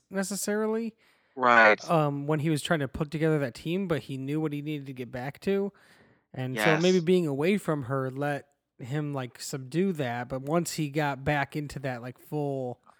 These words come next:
Speaker 1: you know, full,
Speaker 2: Right.
Speaker 1: full mode, it was like, "Okay, you know, shit's"
Speaker 2: Full thrush. He was just, he was just, you know, enthralled in this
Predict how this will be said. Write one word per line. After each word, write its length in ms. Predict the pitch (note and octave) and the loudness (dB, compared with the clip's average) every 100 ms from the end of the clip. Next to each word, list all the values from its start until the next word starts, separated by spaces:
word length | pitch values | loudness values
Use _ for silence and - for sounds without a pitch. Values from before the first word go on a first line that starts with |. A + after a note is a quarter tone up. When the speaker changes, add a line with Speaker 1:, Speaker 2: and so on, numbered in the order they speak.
| _ _ _ _ _ _ _ _ _ _ _ _ _ | _ _ _ _ _ _ _ _ _ _ _ _ _
Speaker 1:
you 100 | E3 | -6
know, 160 | D3+ C3+ | -6 0
full, 300 | B2 A#2 A2+ | 6 6 6
Speaker 2:
Right. 100 | A2 | 4
Speaker 1:
full 180 | F#3 E3+ | 2 4
mode, 460 | D3+ E3+ D#3 C3+ | 6 8 8 4
it 60 | C3+ | 0
was 180 | C3+ C#3+ | -2 -2
like, 240 | C3 C3 | -6 -6
"Okay, 300 | D3+ C#3+ C3+ | -6 -4 -6
you 260 | C3+ C#3+ B2+ | -6 -8 -8
know, 140 | A#2+ | -8
shit's" 580 | - - C#3 - - - _ _ _ _ _ _ _ _ | -8 -4 -4 -6 -10 -12 _ _ _ _ _ _ _ _
Speaker 2:
Full 140 | C3 B2+ | -8 -6
thrush. 380 | C3 B2 A#2+ - | 0 0 0 -2
He 80 | |
was 160 | C3 A2+ | -4 -4
just, 200 | A2 - - _ _ _ - | -10 -16 -20 _ _ _ -2
he 60 | |
was 180 | C#3+ B2+ | 0 0
just, 340 | C#3 A#2 - | -2 -2 -6
you 100 | D3 | -6
know, 320 | A#2+ G#2 G2 - | -4 -4 -6 -4
enthralled 880 | D#3 C3+ - C3+ C#3+ C3+ B2 A2+ A2+ | -2 0 2 8 10 10 10 6 0
in 180 | A2 G#2+ | -4 -4
this 340 | G2+ - - | -6 -8 -14